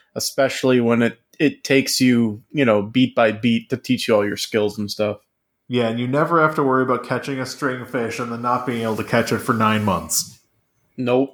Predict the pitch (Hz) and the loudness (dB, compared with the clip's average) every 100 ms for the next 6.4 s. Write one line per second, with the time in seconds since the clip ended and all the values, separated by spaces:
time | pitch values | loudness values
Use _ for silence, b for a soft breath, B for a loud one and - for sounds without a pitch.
0 | _ - 143 160 185 175 - 143 151 143 | _ -2 2 2 2 2 2 2 2 2
1 | 147 147 160 151 131 120 - 139 143 165 | 0 0 0 0 -2 -2 0 0 2 2
2 | 160 165 170 147 120 120 117 - 120 127 | 2 2 4 2 2 0 0 -2 2 2
3 | - 135 143 139 143 127 131 143 139 139 | 0 0 0 2 2 2 2 2 2 2
4 | 131 127 - 139 131 139 147 151 156 151 | 0 0 -2 0 0 2 2 2 2 0
5 | 110 127 131 147 139 165 156 156 175 175 | 0 0 0 -4 0 0 2 2 0 -2
6 | 131 110 101 | -4 -4 -6